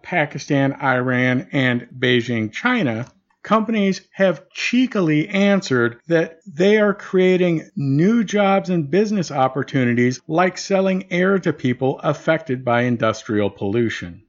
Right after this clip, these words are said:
It is clear that actions need to be taken to reduce air pollution. California has demonstrated over time, about half a century,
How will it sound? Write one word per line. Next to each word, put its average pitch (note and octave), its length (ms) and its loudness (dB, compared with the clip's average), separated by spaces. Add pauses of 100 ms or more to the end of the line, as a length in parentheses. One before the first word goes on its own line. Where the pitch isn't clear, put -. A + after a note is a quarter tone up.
(340)
It G#3+ 160 4
is A#3 200 -2
clear A3+ 560 2
that E3+ 240 -2
actions D#3 580 0
need D3 400 2
to G#3+ 60 -4
be A3 180 -2
taken D#3+ 540 0
to F3+ 140 -4
reduce D3 680 -2
air C3+ 180 0
pollution. D#3+ 720 -4 (240)
California G3+ 720 0
has F3+ 200 0
demonstrated D3+ 840 0
over F3 360 0
time, E3+ 640 0
about C3+ 340 0
half D3+ 380 -2
a G3 80 -6
century, C3+ 760 -2